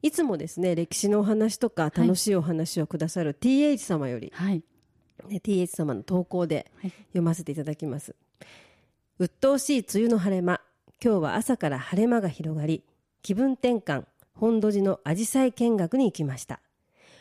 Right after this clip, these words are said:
Speaker 1: 折から日曜日とあって、園内は見物客でいっぱい。アジサイ畑の細い道を行き交うのに大変。来週は大型台風本土襲来で天候も悪化し、紫陽花は今日が見頃、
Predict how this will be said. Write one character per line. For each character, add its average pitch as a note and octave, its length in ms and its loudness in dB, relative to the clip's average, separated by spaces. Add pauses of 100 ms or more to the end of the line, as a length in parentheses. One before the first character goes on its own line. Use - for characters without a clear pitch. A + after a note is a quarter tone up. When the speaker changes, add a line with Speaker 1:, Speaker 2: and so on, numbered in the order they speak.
(180)
Speaker 1:
折 A3+ 180 2
か A#3+ 120 2
ら F#3 100 2
日 E3 320 -2
曜 B3 140 4
日 G#3 100 -2
と F3 160 0
あ E3 40 2
っ E3+ 40 -4
て、 - 380 -4 (120)
園 G3+ 280 2
内 D#3+ 180 0
は C#3+ 140 -2
見 A#3+ 260 2
物 A#3+ 220 -2
客 G3+ 240 0
で A3 200 -2
い D#3+ 40 -4
っ - 40 -14 (120)
ぱ D3 100 -2
い。 C3+ 100 -8 (720)
ア F#3 100 2
ジ G3 120 -2
サ G#3+ 140 2
イ G#3 80 4
畑 G3 360 2
の D#3+ 100 2
細 E3+ 380 0
い F#3+ 180 2
道 F3 200 -2
を D#3 40 0
行 - 180 -8
き - 40 -4
交 A#3 160 4
う - 20 4
の G#3 120 4
に B3 240 0
大 D3 200 -4
変。 F#3 260 0 (760)
来 E3+ 180 2
週 F3+ 240 0
は E3+ 180 2
大 G3 180 4
型 G#3+ 240 0
台 G#3+ 240 2
風 G#3+ 220 0
本 A#3 260 0
土 G3 100 0
襲 F#3 240 -2
来 F3+ 180 0
で E3+ 100 -2
天 F#3+ 240 0
候 A3 220 2
も G#3+ 160 0
悪 F3+ 140 -4
化 G3 120 -4
し、 - 260 -4 (460)
紫 F3+ 220 0
陽 E3+ 80 4
花 D#3 100 2
は C#3+ 140 -2
今 A#3+ 240 4
日 - 20 0
が F#3 100 2
見 E3 120 2
頃、 G#3 320 2